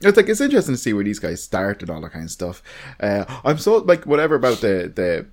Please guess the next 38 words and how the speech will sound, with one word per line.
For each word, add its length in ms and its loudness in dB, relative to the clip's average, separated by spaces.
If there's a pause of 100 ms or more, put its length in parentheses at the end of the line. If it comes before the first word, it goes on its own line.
the 360 -4 (460)
kind 160 -6
of, 80 -10
you 80 -8
know, 180 -14 (340)
parts 260 -8
of 80 -10
it 100 -12
being 240 -10
very 260 -10
dated 500 -10 (400)
and 220 -10
in 100 -10
poor 200 -10
taste, 400 -10 (380)
uh, 440 -10 (560)
which 180 0
I, 40 8
I 160 0
suppose 240 -2
is 120 -8
in 160 -6
every 220 -6
bloody 200 -4
book, 280 -8
really, 180 -6
you 120 -2
know, 240 -4
essentially. 640 -4
Uh, 260 -2 (420)
but, 260 -2
uh, 300 -2 (400)
to 140 2
a 20 0
degree, 260 0
like, 280 -8 (300)
but, 180 -2
uh, 280 -4